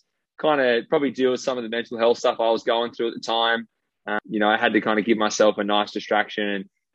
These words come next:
coming back to an environment that was still pretty hairy and messy and a lot of things going on, uh, negatively over here in Australia, and especially, uh, back in Victoria. It's been pretty tough, and, you know,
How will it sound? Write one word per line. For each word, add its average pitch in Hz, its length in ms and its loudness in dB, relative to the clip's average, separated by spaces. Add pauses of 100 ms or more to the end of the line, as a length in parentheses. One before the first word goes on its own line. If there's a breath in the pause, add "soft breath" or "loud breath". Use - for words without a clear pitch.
(120)
coming 139 280 2
back 135 240 2
to 131 140 0
an 127 40 -2
environment 117 520 -6
that 117 40 -8
was 110 140 -12
still 123 180 0
pretty 117 500 0 (340)
hairy 127 500 2
and 117 100 -10
messy 123 480 -2
and 113 260 -4
a 117 60 -6
lot 123 160 2
of 120 80 -4
things 123 260 -8
going 117 260 0
on, 113 380 -4 (140)
uh, 107 280 -2
negatively 123 680 4 (340)
over 123 220 4
here 123 240 2
in 117 60 0
Australia, 117 480 -2
and 113 80 -6
especially, 117 600 -4 (120)
uh, 107 220 -4
back 117 280 0
in 110 100 -2
Victoria. 110 680 2 (300)
It's - 100 -20
been 151 160 4
pretty 139 180 0
tough, 135 360 0
and, 107 240 -10 (100)
you 107 140 -12
know, 104 120 -4